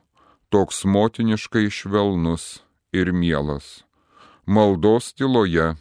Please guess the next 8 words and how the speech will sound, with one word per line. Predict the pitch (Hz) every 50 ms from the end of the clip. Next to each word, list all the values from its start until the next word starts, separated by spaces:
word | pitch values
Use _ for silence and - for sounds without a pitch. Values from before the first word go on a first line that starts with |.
| _ _ _ _ _ _ - - - _ _
Dievo | 82 82 92 110 107 104 107 104
visagalybės | 104 104 - - 110 104 95 98 101 104 107 120 117 104 95 87 85 - - -
paliestas, | - 98 101 104 104 98 92 - - - 101 95 92 - - - - _ _ _ _ _ _ _ _
vaitoji | - 82 90 104 104 104 101 - 127 123 123 123 120 117 113 113 - -
lyg | 101 107 107 107 - -
moteris | 110 107 104 101 - - 104 101 101 104 120 120 - - - - - - _ _
sąrėmių | - - - - 95 92 90 87 90 90 87 87 90 87
skausmuose, | - - - - 90 87 85 - - - 90 87 87 85 - - - 95 95 98